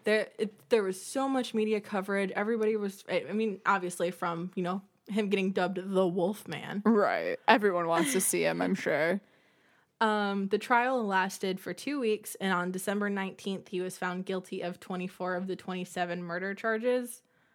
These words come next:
Speaker 1: Uh, was, well, actually, scratch that. He was found guilty of all twenty-seven,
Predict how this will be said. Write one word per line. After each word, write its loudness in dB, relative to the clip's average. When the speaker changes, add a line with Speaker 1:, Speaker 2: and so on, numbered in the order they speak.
Speaker 1:
Uh, 2
was, -4
well, 2
actually, -4
scratch -8
that. -6
He -4
was 0
found 0
guilty 2
of 0
all 2
twenty-seven, -4